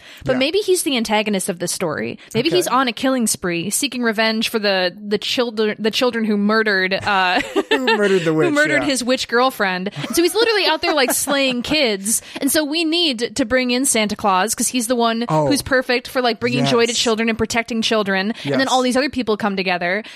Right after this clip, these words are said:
Speaker 1: And of course, I think Krampus, cleric, and angel barbarian have already, like, come together and are working together as a team.
Speaker 2: For sure.
Speaker 1: And she's like, "Let me at this guy." And they need, they need Rudolph to
Speaker 2: To help
Speaker 1: track
Speaker 2: track
Speaker 1: him
Speaker 2: the
Speaker 1: down.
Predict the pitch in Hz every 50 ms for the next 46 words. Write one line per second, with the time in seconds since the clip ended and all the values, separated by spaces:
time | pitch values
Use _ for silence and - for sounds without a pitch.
0 | - - 247 254 240 - - 285 285 277 - 240 254 269 262 220 - 262 254 269
1 | 269 302 269 277 - - - - - 262 240 240 233 233 - - 240 220 208 202
2 | 202 208 - 226 226 233 240 240 247 220 214 220 214 202 208 208 214 214 208 220
3 | 208 190 - 208 214 214 220 240 233 233 233 220 214 - 226 220 226 233 214 214
4 | 208 196 214 214 208 190 185 175 185 196 202 - 240 226 220 214 220 214 214 220
5 | 220 226 - - - 220 202 190 185 196 220 139 127 - - 135 131 - - 247
6 | - 294 - 277 254 226 214 - - - - 233 269 269 269 294 285 269 254 240
7 | 233 - - 233 - - 233 196 190 190 262 294 294 302 339 349 349 330 - -
8 | - - - 381 392 403 392 - 370 392 415 440 427 415 - - - - - -
9 | - 359 339 302 269 - - - - 160 185 - 349 330 381 - 254 - - 381
10 | 359 - - 392 427 427 381 370